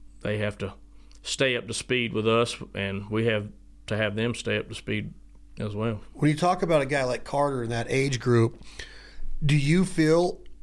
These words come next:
Speaker 2: you said you started this company in two thousand three, you're thirty-nine, twenty years ago, you're nineteen years old.
Speaker 1: Mm-hmm.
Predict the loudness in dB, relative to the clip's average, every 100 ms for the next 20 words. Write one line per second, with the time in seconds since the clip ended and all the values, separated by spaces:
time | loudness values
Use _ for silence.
0 | -2 2 4 4 2 2 2 4 2 2
1 | -2 0 0 2 0 2 2 2 2 0
2 | -2 2 2 2 0 2 2 2 2 2
3 | 0 2 2 4 4 2 2 2 2 2
4 | 2 0 -2 0 0 0 0 -2 -2 -4
5 | -2 0